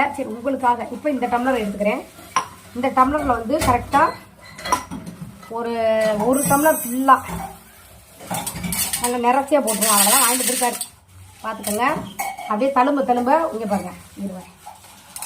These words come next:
தழும்ப தழும்ப ஒரு டம்ளர் துவரம் பருப்பு போட்டிருக்கேன். இவ்வளவுதான் போடணும்.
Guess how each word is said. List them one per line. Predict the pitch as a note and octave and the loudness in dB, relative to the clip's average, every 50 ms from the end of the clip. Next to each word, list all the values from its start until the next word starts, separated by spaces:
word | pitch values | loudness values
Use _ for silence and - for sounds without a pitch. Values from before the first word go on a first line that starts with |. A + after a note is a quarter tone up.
| - - - | -12 -2 0
தழும்ப | A#3+ B3+ D4 D4+ D4+ D4 - - | 2 4 4 4 4 4 2 2
தழும்ப | B3 B3+ C4 C#4 D#4 E4 D#4+ A#3+ B3 | 2 2 4 6 6 6 6 6 4
ஒரு | C4 B3+ - C4 | 2 2 0 0
டம்ளர் | B3 B3 B3+ C#4 D#4+ G#4+ - - - - - - - - - - | 2 4 6 6 6 4 2 -6 -18 -18 -4 0 0 0 0 0
துவரம் | A#3+ B3 - B3 A#3 | 0 0 0 0 0
பருப்பு | G#3+ G3+ G3 G3 | 0 -4 -4 -4
போட்டிருக்கேன். | G3 G3 F#3 F3+ - G3+ G3 - - - - - - - - - | -8 -8 -8 -8 -10 -10 -10 -10 -8 -8 -8 -8 -10 -14 -14 -10
இவ்வளவுதான் | C4 B3 B3+ B3+ D4 D4 B3 A#3+ | -4 0 4 6 6 6 6 4
போடணும். | B3 B3+ B3 A#3+ C4 E4 F#4 G4+ | 4 4 4 6 6 6 6 6